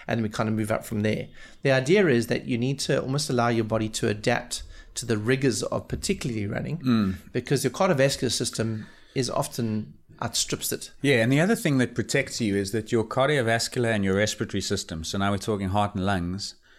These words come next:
Speaker 2: are self-regulating systems, because if you go out and run out the door and you go off at five minutes a K as a beginner, within a minute or two, you're gonna actually be hurting.
Speaker 1: Yeah.
Speaker 2: You won't be able to breathe.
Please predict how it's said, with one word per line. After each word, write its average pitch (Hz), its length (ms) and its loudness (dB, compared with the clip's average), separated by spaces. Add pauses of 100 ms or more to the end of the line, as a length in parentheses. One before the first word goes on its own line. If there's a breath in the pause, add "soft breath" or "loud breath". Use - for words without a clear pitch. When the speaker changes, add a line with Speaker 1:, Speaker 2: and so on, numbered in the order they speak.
(540 soft breath)
Speaker 2:
are 117 360 6
self-regulating 113 1200 2
systems, 85 580 -6
because 107 460 0 (500 soft breath)
if 117 120 -4
you 143 120 2
go 160 120 4
out 135 160 2
and 113 80 0
run 110 260 2
out 101 160 0
the 101 80 -4
door 101 480 2 (180)
and 107 200 0
you 104 80 2
go 107 320 6
off - 120 -2
at 98 140 -4
five 107 300 2
minutes 98 280 0
a 90 40 -8
K 101 240 0
as 90 120 0
a 87 60 -4
beginner, 85 580 -2
within 113 480 2
a 110 40 4
minute 107 380 2
or 104 80 0
two, - 220 -8
you're 82 300 -4
gonna 101 180 -2
actually 117 380 -4
be 98 180 -2
hurting. 95 480 -4 (240)
Speaker 1:
Yeah. - 180 -4 (380 loud breath)
Speaker 2:
You 104 120 0
won't 127 240 4
be 127 100 4
able 107 200 4
to - 120 -8
breathe. 92 460 0